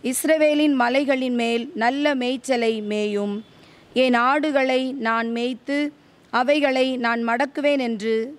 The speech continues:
கர்த்தராகிய ஆண்டவர் சொல்லுகிறார். நான் காணாமற் போனதை தேடி, துரத்துண்டதை திரும்ப கொண்டு வந்து, எலும்பு முறிந்ததை காயங்கட்டி,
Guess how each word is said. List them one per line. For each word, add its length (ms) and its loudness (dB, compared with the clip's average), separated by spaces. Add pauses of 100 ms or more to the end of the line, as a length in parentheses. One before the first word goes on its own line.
கர்த்தராகிய 640 0
ஆண்டவர் 540 -2
சொல்லுகிறார். 840 -2 (440)
நான் 360 -2
காணாமற் 640 2
போனதை 520 0
தேடி, 500 0 (460)
துரத்துண்டதை 840 2
திரும்ப 340 0
கொண்டு 340 0
வந்து, 460 0 (420)
எலும்பு 680 4
முறிந்ததை 540 2
காயங்கட்டி, 840 0